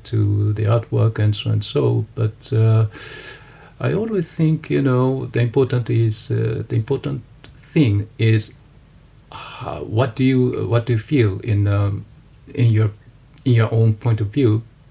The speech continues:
It's, uh, sometimes I am, uh, asked by, uh, our young photographers that, uh, um, to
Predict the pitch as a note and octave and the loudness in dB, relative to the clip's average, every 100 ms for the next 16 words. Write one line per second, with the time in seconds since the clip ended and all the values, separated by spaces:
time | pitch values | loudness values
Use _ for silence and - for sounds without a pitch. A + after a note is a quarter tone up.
0 | - - - _ - - - - - - | -20 -20 -20 _ -20 -20 -20 -20 -20 -20
1 | - - - - A2 - - A2+ A2 A2 | -20 -20 -20 -6 -6 -4 -2 0 2 2
2 | A2 - - - - - - - - - | 0 -2 -6 -10 -16 -20 -20 -20 -20 -20
3 | - - - _ A#2 - E3 F3 C3+ B2+ | -20 -20 -20 _ -2 0 0 0 0 2
4 | C3 B2 A2+ A2 - A#2+ A#2 - G#2 A2 | 2 4 4 2 2 0 0 -4 -4 2
5 | G#2 G#2 G2+ G2+ G#2 G#2+ G#2 G#2 A2 G#2+ | 4 4 4 2 -2 -4 -2 0 2 0
6 | - A#2 A2 G#2+ A#2 - A2+ A#2 A2 - | -2 -4 -4 -4 -6 -6 -6 -6 -6 -2
7 | G#2+ G#2 G#2 - - - - - - - | 0 0 -2 -16 -14 -12 -10 -10 -12 -12
8 | - - - - - - _ - G#2+ A2 | -12 -14 -14 -18 -20 -20 _ -4 0 2
9 | G#2 G#2+ G#2 G#2 G2+ G#2 G#2+ G#2 G#2 G#2+ | 4 2 2 2 2 2 4 4 4 2
10 | - - _ - - _ _ - - C3 | -4 -20 _ -20 -20 _ _ -10 -8 0
11 | B2+ A#2+ A#2+ A#2+ A#2+ A#2 A2+ | 2 4 2 2 2 2 0